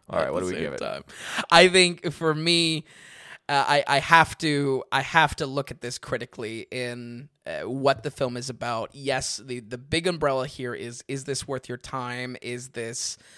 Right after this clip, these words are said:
Speaker 2: uh, something that you should make time for? You know, to the, to the point of what these ratings are about. And I'm glad I'm being challenged in these type of ways with films. You know, I, I've never had to think of,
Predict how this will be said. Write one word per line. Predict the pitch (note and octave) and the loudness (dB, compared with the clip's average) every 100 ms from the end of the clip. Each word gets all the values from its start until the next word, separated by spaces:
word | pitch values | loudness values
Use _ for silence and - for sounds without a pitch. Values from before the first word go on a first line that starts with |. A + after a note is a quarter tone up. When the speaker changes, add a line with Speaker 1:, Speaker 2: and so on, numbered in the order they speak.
| - - | -20 -10
Speaker 2:
uh, | |
something | A#2+ D3+ B2+ B2+ | -2 -2 -2 -6
that | A#2+ - | -10 -10
you | B2 | -8
should | C3 | -8
make | A#2+ A2+ - | -8 -10 -10
time | - B2 A#2+ B2 | -8 -8 -8 -10
for? | - A#2 A#2 | -6 -6 -6
You | A#2+ | -8
know, | A#2+ | -8
to | A#2+ - D#3+ | -6 -4 -4
the, | D3 C3 B2+ | -4 -8 -2
to | F3+ | 0
the | E3+ | 0
point | - D#3+ C3+ | 0 0 0
of | B2+ | -2
what | C3+ - | -4 -4
these | A2+ G#2+ | -10 -14
ratings | D2+ D#2+ - | -14 -16 -12
are | E2 | -12
about. | - F#2+ - | -10 -10 -2
And | D#3+ | 0
I'm | G#3 | 0
glad | D#3 F#3 C4 | 8 8 10
I'm | D#3 | 6
being | C3+ B2+ | 0 -8
challenged | - D3+ E3 C3+ C#3 A#2+ | -4 -2 -2 -6 -12 -16
in | A2+ | -14
these | A2 - | -14 -10
type | A#2 A2+ | -10 -10
of | A#2+ | -12
ways | A2 D#2+ F2+ - | -12 -12 -12 -12
with | A2+ - | -12 -12
films. | - B1 B1 - | -12 -12 -14 -12
You | B2 | -12
know, | A#2 | -8
I, | B2+ B2+ C#3 | -6 -2 -2
I've | C#3+ | -2
never | D3+ C#3+ | -4 -4
had | C3 C#3 - | -2 -4 -6
to | |
think | - D3 C#3+ - | -6 -4 -4 -8
of, | A#2+ A#2+ | -8 -10